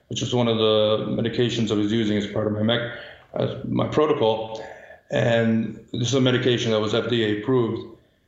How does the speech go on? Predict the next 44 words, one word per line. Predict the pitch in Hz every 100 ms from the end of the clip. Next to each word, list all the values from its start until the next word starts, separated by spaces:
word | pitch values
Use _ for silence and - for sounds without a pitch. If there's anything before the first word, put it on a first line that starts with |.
| _
for | 123
sixty-five | - 123 - 110 123 107 117
years | 139 104 101 -
for |
malaria | 110 110 110 110 107 107 104 104 - -
treatment, | 120 110 110
malaria | 110 110 107 104
prophylaxis, | 110 107 107 104 - 117 - - -
lupus, | 120 120 117 110 -
and | 110
rheumatoid | 113 104 107 104
arthritis. | 104 139 135 113 - - - - - - _
And | 131 127
we | 110
gave | 107 113
it | 110
to |
pregnant | 101 113 104 107
women, | 127 120 110
we | 107
gave | 107 104
it |
to | -
children, | - 160 131 123 117 113
nursing | 117 117
mothers. | 113 143 120 117 113 - - - - - -
Uh, | - -
it's | - 104
been | 117
used | 117 117 110
over | 113 110
a | 107
billion | 110 110 107 104
times, | 113 107 104 101 101 - - -
and | 123
some | 131 123
people | 123 127 113
lived | 120 107
on | 110 104
it | 104
for | 101 - 110
their | 107
whole | 104 107
lives | 120 120 104 104 101